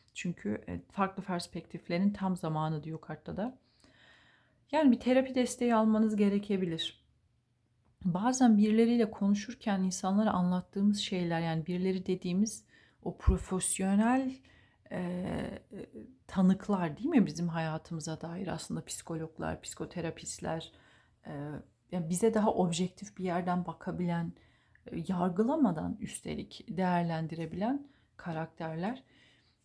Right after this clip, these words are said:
Kimdi? Geçen de bir tane bir kitap okuyordum Alice Miller'ın. Şey diyor, e, terapistler için, "Aydınlanmış, e, tanıklardır." diyor onlar için, e, terapistler için. Bu seneler sürebilir.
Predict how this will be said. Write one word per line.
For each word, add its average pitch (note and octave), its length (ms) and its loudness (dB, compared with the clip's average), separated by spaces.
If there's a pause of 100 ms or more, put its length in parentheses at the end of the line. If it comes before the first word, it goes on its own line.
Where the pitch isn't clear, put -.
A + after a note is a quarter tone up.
(140)
Kimdi? A3+ 260 2
Geçen G3+ 380 2
de G3 100 4
bir G3 60 -8
tane G3 300 -4
bir F#3 100 -12
kitap - 300 -10
okuyordum F3 520 -10
Alice D#3+ 260 -6 (100)
Miller'ın. E3 540 -6
Şey F#3 400 -6
diyor, D#3+ 260 -8 (260)
e, G3+ 60 -8 (840)
terapistler D#3+ 600 -8
için, D3 380 -6 (360)
"Aydınlanmış, G3 1300 2 (680)
e, E3+ 400 -4
tanıklardır." G3+ 840 2
diyor D#3+ 200 -6
onlar E3 280 -6
için, - 360 -8 (280)
e, D3+ 160 -8
terapistler E3+ 640 -8
için. A#3+ 420 -6 (300)
Bu F#3 180 -2
seneler G#3+ 500 2
sürebilir. F3 840 -4